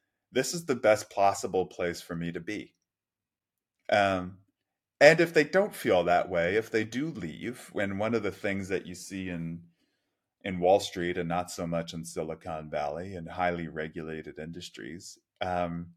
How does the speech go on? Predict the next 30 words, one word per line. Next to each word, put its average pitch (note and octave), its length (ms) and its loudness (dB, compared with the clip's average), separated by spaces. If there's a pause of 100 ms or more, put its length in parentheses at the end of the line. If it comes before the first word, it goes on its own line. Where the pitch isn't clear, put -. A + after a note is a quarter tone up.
(1120)
when C3+ 280 2
they C#3+ 160 2
leave, E3 360 0
they C#3+ 120 2
leave C#3+ 380 -2
as A2+ 880 2 (640)
allies. A2+ 720 4 (320)
The - 140 -8
companies G#2+ 560 -2
they G2 140 0
leave F#2 300 -4
behind F2+ 520 -4
tend F2 240 -6
to F#2 80 -12
become E2+ 640 -6
their D#2+ 580 -4 (200)
first - 440 -4
customers. E2 840 -6 (180)
They F#2 100 -4
tend F2 300 -6
to F#2 80 -12
become E2 420 -10
their E2 120 -8
first D#2+ 400 -10
investors. D#2+ 840 -12 (120)
Uh, D#2 480 -4
it's E2+ 200 -10
a E2+ 60 -6
very F2 320 -2
amicable E2 880 -6